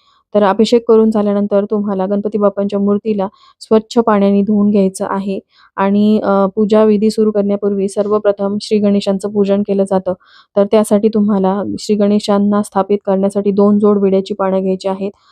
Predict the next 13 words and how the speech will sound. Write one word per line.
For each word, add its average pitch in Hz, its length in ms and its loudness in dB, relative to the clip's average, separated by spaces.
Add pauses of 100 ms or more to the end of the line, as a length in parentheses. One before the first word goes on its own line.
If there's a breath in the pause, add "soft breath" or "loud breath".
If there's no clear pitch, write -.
(260 soft breath)
आणि 214 160 4
विड्याच्या 208 360 4
जोड 208 220 2
पानांवरती 208 760 0
बाप्पांच्या 196 480 -4
मूर्तीची 202 440 -2
तुम्हाला 190 360 -2
स्थापना 185 440 -2
करायची 180 400 0
आहे. 175 220 -4 (600)
बाप्पांच्या 247 440 4
मूर्तीचं 247 500 2
विधिवत 226 360 0